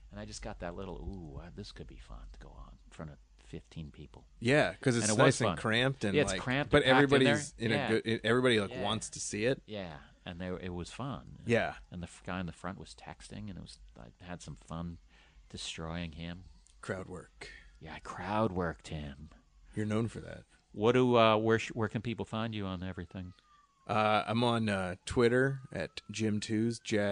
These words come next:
Speaker 2: I M T E W S.
Speaker 1: Now you got a verified account, huh?
Speaker 2: Yeah, 'cause of that book.
Speaker 1: Yeah?
Speaker 2: Yeah.
Speaker 1: So you're, you're, you got, you got shit going on, man.
Speaker 2: Yeah, I just gotta, you know, I found, like, uh,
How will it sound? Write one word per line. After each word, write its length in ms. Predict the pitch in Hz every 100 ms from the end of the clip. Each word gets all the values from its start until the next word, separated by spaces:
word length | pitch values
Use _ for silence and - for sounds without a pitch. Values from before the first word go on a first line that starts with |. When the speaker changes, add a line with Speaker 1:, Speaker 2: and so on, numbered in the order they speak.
| 101
Speaker 2:
I 60 | 101
M 220 | 104 104 _ -
T 120 | 104
E 60 |
W 300 | 98 101 104
S. 40 | 92
Speaker 1:
Now 80 | 107
you 120 | 139
got 100 | 127
a 40 |
verified 360 | 98 104 - 95
account, 340 | 87 135 156 92
huh? 180 | 120 160 _ _ _ -
Speaker 2:
Yeah, 180 | 131 147
'cause 200 | - 107
of 80 | 110
that 160 | 107 -
book. 260 | 123 113 -
Speaker 1:
Yeah? 320 | 104 120 175 - _
Speaker 2:
Yeah. 280 | 117 123 98 - _ _ _ _ _
Speaker 1:
So 140 | - 135
you're, 220 | 180 262
you're, 200 | 165 175
you 140 | 185 180 -
got, 120 | 160
you 120 | 180 175
got 120 | -
shit 200 | 107 -
going 220 | 50 52
on, 160 | - - 50
man. 100 | 50 _ _
Speaker 2:
Yeah, 480 | 151 202 156 113 90 -
I 60 | 113
just 180 | 143 -
gotta, 300 | 151 135 113
you 120 | 147
know, 120 | 156 127
I 80 |
found, 380 | 117 143 147 143
like, 360 | 127 107 101 -
uh, 280 | 101 92